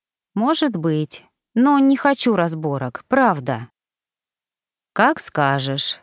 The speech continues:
Он улыбнулся, и сердце ушло в пятки. «Эх, Вероника, знала бы ты, что натворила», подумала я. «Избавила от одной проблемы и тут же подсунула другую».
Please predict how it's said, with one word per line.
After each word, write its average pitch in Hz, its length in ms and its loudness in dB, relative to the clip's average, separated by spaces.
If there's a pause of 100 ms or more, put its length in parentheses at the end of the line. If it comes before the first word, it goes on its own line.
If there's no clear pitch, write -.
(480)
Он 185 220 2
улыбнулся, 190 720 0
и 180 240 -6
сердце 247 720 -2
ушло 214 400 -2
в - 100 -10
пятки. 143 680 -4 (720)
«Эх, 254 380 -2
Вероника, 170 1000 -2 (200)
знала 233 640 2
бы 180 160 0
ты, 170 240 -2
что 233 320 -2
натворила», 175 920 -2 (440)
подумала 156 400 -2
я. 147 400 -6 (640)
«Избавила 196 720 2
от 190 140 -2
одной 196 400 0
проблемы 160 800 -2
и 196 140 0
тут 247 420 -2
же 175 160 -2
подсунула 208 680 0
другую». 190 800 -2